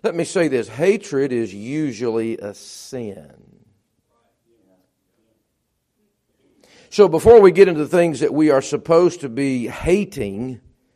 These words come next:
just let me say that normally those aren't the things that we hate. <laughs> Normally, the hatred that we are guilty of is a sin. We certainly usually do not have the hatred that God wants us to have.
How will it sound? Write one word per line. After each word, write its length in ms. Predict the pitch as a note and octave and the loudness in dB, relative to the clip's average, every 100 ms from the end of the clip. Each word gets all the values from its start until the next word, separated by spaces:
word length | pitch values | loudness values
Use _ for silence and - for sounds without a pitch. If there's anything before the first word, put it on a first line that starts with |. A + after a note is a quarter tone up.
| _ _ _ _ | _ _ _ _
just 200 | F3+ F#3 | -6 0
let 140 | G3+ D3+ | 0 0
me 120 | D#3+ | -4
say 220 | - E3 | 2 2
that 180 | C#3+ - | 2 0
normally 840 | C#3+ F3 G3+ F3 D3+ C#3+ C#3+ C3+ _ _ _ _ _ _ | 2 4 4 4 4 2 0 -6 _ _ _ _ _ _
those 400 | G2+ G2+ G3+ F#3+ | -10 6 8 8
aren't 240 | F3 E3+ - | 6 0 -2
the 80 | A#2+ | -10
things 360 | C#3 B2 F#2+ | -10 -10 -12
that 120 | G#2 | -18
we 140 | F2+ E2+ | -18 -18
hate. 260 | - D#2+ _ _ | -20 -20 _ _
<laughs> 40 | - _ _ _ _ _ _ _ _ _ _ _ _ _ - | -20 _ _ _ _ _ _ _ _ _ _ _ _ _ -12
Normally, 600 | C3 G#3 G#3 F#3+ F3 D3+ | -2 -2 0 0 -2 -2
the 180 | C#3 | -4
hatred 540 | B2 D3+ G#3 - F3+ C3+ | -4 0 -2 -2 -8 -4
that 160 | C#3 | -6
we 180 | A2 D3 | -4 -4
are 140 | C#3+ B2+ | -2 -4
guilty 560 | G2+ D#3 C#3+ C3+ B2 | -2 -2 -2 -4 -2
of 320 | B2 A#2+ A#2 | 0 0 -2
is 300 | G2+ G#2 G2 | -6 -10 -12
a 40 | F2+ | -18
sin. 680 | - - D3 B2 - F2 _ _ _ _ _ _ _ _ _ A#2+ B2 _ _ _ _ _ _ _ _ _ | -18 -12 -10 -12 -16 -20 _ _ _ _ _ _ _ _ _ _ _ _ _ _ _ _ _ _ _ _
We 500 | F#2 A2 C3+ C#3+ C#3 | -14 -8 -6 -4 -6
certainly 540 | A2+ - E3 D3 C#3+ C#3 | -8 -2 0 0 -4 -6
usually 400 | D3 F3 C3+ C#3 | -4 -4 -4 -6
do 180 | C3 | -4
not 300 | D3 D#3+ D#3 | 0 0 0
have 320 | B2+ D3+ D3 A#2 | 0 0 2 0
the 140 | C3 | -4
hatred 480 | A#2 D#3+ D3+ C#3 A2+ | -2 -4 -4 -8 -6
that 160 | A#2+ | -6
God 260 | G#2 C3+ A#2+ | -2 -2 -2
wants 380 | A2+ D3 D3 A#2 | -4 -6 -6 -10
us 140 | G2+ | -14
to 100 | - | -16
have. 340 | F2 E2+ - | -20 -20 -20